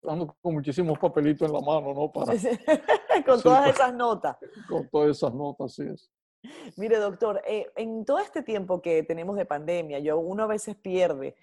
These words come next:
Speaker 2: eh, la lógica y la, la razón de, de los días, porque eso es lo que trae el,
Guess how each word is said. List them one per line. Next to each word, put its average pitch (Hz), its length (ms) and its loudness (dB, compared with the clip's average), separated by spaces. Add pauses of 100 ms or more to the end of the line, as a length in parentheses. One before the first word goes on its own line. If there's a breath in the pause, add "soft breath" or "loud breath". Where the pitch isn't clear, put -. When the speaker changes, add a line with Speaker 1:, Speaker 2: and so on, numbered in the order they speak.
(140 soft breath)
Speaker 2:
eh, 147 120 -2
la 139 140 2
lógica 175 480 4
y 160 60 0
la, 143 380 0
la 147 120 -2
razón 170 560 -2
de, 151 160 0
de 147 160 -2
los 143 220 -6
días, 175 340 -4
porque 151 480 2
eso 170 160 2
es 262 60 6
lo 220 120 4
que 170 120 2
trae 180 300 4
el, 147 340 -4